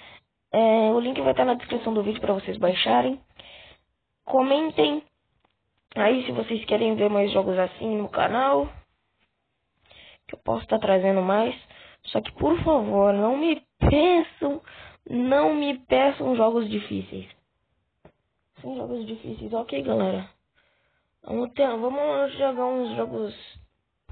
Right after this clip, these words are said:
Posso falar, notificação? Obrigado. Vamos tentar fazer uns jogos, gravar uns jogos mais,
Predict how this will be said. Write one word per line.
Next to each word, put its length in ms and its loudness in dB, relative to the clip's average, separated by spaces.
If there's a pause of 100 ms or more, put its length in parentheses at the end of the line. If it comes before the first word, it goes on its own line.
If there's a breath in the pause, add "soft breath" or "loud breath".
(260)
Posso 240 2
falar, 300 6
notificação? 420 0
Obrigado. 400 0 (540 loud breath)
Vamos 360 0
tentar 920 -2
fazer 200 0
uns 160 0
jogos, 400 -2
gravar 280 2
uns 140 0
jogos 260 0
mais, 240 -2